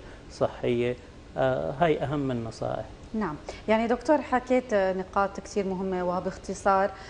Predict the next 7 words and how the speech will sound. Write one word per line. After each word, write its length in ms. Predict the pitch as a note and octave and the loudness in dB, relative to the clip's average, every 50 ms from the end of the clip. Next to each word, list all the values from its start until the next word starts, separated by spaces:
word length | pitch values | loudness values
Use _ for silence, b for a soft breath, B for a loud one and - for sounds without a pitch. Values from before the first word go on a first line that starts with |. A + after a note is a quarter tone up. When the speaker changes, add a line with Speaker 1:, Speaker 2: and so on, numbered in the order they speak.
| B - | B 2
Speaker 2:
ولكن 420 | G3+ G#3 G#3+ A#3 A#3+ A#3+ - B3+ | 4 6 6 6 4 4 0 -2
في 180 | A#3+ - - A#3+ | -2 -2 -2 -4
نقطة 260 | A3+ A#3+ - - C4 | -4 -4 -2 0 -2
كتير 220 | B3 B3+ - A#3+ G3+ | 0 0 -2 -2 -2
مهمة 300 | A3+ A#3 A#3+ A#3 A#3 A3 | -2 -2 -2 0 0 0
يمكن 300 | G#3+ G3+ G3+ - G#3+ G#3 | 0 -2 -2 -2 -4 -2
هي 500 | G#3+ A3 G#3+ A3 A3+ G#3+ G#3+ G#3 G#3 | -2 -2 0 2 4 4 4 4 2